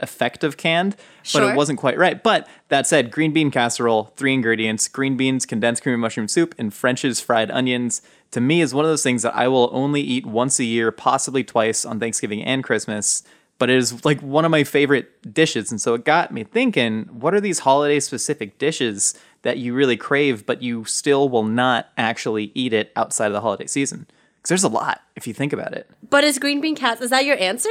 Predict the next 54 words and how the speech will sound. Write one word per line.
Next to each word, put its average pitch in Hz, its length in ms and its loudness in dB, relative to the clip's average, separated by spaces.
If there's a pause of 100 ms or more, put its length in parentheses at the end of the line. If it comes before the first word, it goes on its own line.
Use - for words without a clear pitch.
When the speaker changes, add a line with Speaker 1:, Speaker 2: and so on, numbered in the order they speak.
Speaker 2:
Green 269 220 -4
bean 240 140 -4
casserole? 427 560 -4 (480)
Speaker 1:
No, 185 160 6
it's 147 120 2
not, 226 140 4
because 143 220 0
I 143 60 6
had 139 120 4
to 131 60 -10
do 139 120 2
a 120 60 4
lot 113 120 4
of 110 100 -8
digging. 123 420 -2
I - 40 2
had 127 80 0
to 117 40 -6
do 120 140 2
Speaker 2:
Okay. 117 80 2
Speaker 1:
a - 20 2
lot 113 120 0
of 104 100 -8
digging 120 220 2
in 110 40 -2
my 104 100 0
soul. - 480 0
Speaker 2:
Okay, 220 440 0
so 233 260 2
what, 220 260 0
what 226 120 0
did 226 160 -2
you 233 80 -6
find 233 280 0
out? 269 300 2 (340)
Speaker 1:
I 160 120 2
found 113 280 0
out 139 220 2
after 117 220 -2
a 117 60 2
lot 123 160 2
of - 40 -8
soul 135 240 0
searching. - 560 -10
You 131 80 -2
know, 123 120 4
Speaker 2:
Uh-huh. 127 140 2
Speaker 1:
I, 123 300 2
I, 127 160 2
I, 123 280 2
I 120 180 0
consulted 117 560 0
my 110 120 -2
hypnotherapist. 120 920 -2